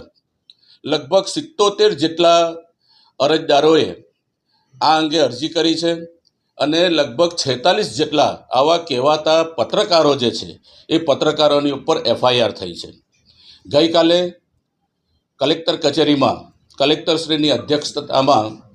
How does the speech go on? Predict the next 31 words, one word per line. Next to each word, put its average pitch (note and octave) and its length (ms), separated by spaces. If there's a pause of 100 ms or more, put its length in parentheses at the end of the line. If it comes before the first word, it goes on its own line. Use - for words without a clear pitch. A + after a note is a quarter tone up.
જે D3 140
સંકલન D3+ 440
સમિતિ C#3+ 420
હતી A2+ 340 (680)
એ F3 140
સંકલન E3+ 500
સમિતિમાં E3 680 (760)
મેં E3 160
રજૂઆત F3 420
કરી D#3+ 240
હતી E3 260
કે E3+ 60
આ D#3+ 120
છેતાલીસ F3+ 640
જેટલા E3 280
જે D#3+ 120
પત્રકારો C#3 640
છે, D#3 180
કહેવાતા C#3+ 520
પત્રકારો B2+ 540
છે, D3 160
જેની C3+ 340
ઉપર D#3+ 200 (520)
એફ C#3 220
આઈ F#3+ 140
આર F3+ 100
દાખલ D3 320
થઈ A2+ 240
છે, F2+ 140 (640)
તે F3 100
તમામ E3+ 400